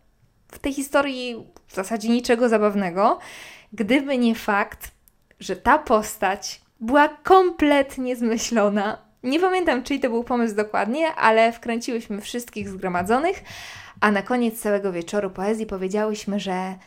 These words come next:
poeta towarzyszył nas, nam przez ten cały czas, ale właśnie opuścił pomieszczenie.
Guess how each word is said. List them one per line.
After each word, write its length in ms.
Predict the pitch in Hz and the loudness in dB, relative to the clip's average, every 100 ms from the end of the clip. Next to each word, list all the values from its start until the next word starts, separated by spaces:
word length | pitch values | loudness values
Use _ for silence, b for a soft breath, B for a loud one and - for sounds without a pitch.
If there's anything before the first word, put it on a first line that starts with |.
| B | B
poeta 360 | - 208 202 196 | -4 -2 -2 -4
towarzyszył 600 | 196 196 196 208 - 277 | -4 -4 -2 -4 -6 -8
nas, 340 | 285 311 320 - - | -6 -8 -8 -8 0
nam 240 | 220 254 | 2 2
przez 260 | - 285 - | -2 -8 -6
ten 180 | 285 285 | -8 -4
cały 280 | 302 311 | -4 -4
czas, 440 | 311 381 381 - - B B - | -4 -6 -8 -10 -20 B B -8
ale 240 | 190 185 | -6 -6
właśnie 640 | 190 196 240 - 277 - | -6 -6 -6 -10 -12 -12
opuścił 600 | 208 - 208 208 - 214 | -12 -8 -8 -8 -10 -10
pomieszczenie. 920 | 208 202 185 - - 165 165 202 214 | -6 -6 -6 -10 -10 -12 -12 -16 -18